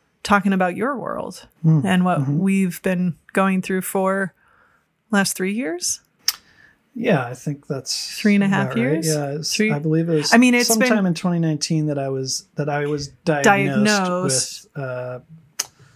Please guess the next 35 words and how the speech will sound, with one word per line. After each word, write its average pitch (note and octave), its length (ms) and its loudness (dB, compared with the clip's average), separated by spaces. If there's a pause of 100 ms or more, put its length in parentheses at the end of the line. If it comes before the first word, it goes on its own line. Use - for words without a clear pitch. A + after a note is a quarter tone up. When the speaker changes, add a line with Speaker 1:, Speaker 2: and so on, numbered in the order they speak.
(260)
Speaker 2:
persistent C#3 560 -4 (320)
depressive - 1080 -8 (180)
disorder. - 340 -2
Speaker 1:
Disorder, F3+ 500 -4
yeah. F3+ 360 0 (1160)
Thank B3+ 220 8
you D4+ 100 4
so C4 200 2
much B3 220 -2
for A#3 120 0
listening A3+ 440 -2
to A3+ 120 -4
part G#3 340 2
one G#3 400 0
of G#3+ 180 -2
this G3 160 -2
conversation A3+ 720 0
between G3+ 340 -2
Nick E3+ 180 -4
and A3 100 0
I. A#3+ 240 0 (320)
We A3 120 2
realized A#3+ 420 2
we A3+ 80 0
had G#3+ 120 0
so A3 300 2
much B3 320 -2
to A3+ 100 -4
say G#3 600 -2 (300)
that G3+ 120 2
we A3 80 -2
decided A3+ 480 2
to A3 100 -4
just G#3 280 -2
go, C4+ 460 2